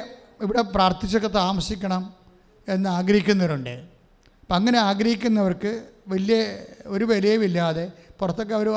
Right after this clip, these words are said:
ആയിരത്തി രണ്ടായിരം രൂപ, അഞ്ഞൂറ് രൂപ തൊട്ട് രണ്ടായിരം രൂപ വരെ പൈസ കൊടുത്താണ് താമസിക്കുന്നത്. അപ്പം ഫ്രീ ആയിട്ട് താമസിക്കാനാണ് ഈ program. എന്നുവെച്ചാൽ നമ്മളൊരു, ആ, ഇത് പ്രത്യേക cottage ഉണ്ടാക്കുന്നുണ്ട്, പ്രീ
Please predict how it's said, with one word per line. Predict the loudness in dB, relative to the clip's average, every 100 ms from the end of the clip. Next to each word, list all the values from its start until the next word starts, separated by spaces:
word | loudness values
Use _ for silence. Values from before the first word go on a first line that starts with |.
| 0
ആയിരത്തി | 0 -2 -4
രണ്ടായിരം | -4 -2 0 -2 -2
രൂപ, | 0 0 -2 -6
അഞ്ഞൂറ് | -6 -4 -2 0
രൂപ | 0 0
തൊട്ട് | -2 -4
രണ്ടായിരം | -2 0 0 0
രൂപ | 0
വരെ | 2 -2 -4 -14 -20 -20 _ _ _
പൈസ | -2 0
കൊടുത്താണ് | 0 0 -2 -2
താമസിക്കുന്നത്. | -2 -4 -4 -8 -12 -12 -10
അപ്പം | -4 -2
ഫ്രീ | 0 4 6
ആയിട്ട് | 4 2 0
താമസിക്കാനാണ് | -2 -4 -4 -2 0 -2
ഈ | -2
program. | -6 -4 -6 -8
എന്നുവെച്ചാൽ | -16 -20 -20 -20 -20 -14 -2 0 2
നമ്മളൊരു, | 2 2 2 0 -4
ആ, | -6 -2 0
ഇത് | 0 -2 -4 -10 -10 -8
പ്രത്യേക | 0 0 0
cottage | 0 0 2 0
ഉണ്ടാക്കുന്നുണ്ട്, | 0 -2 -2 -4 -2
പ്രീ | -2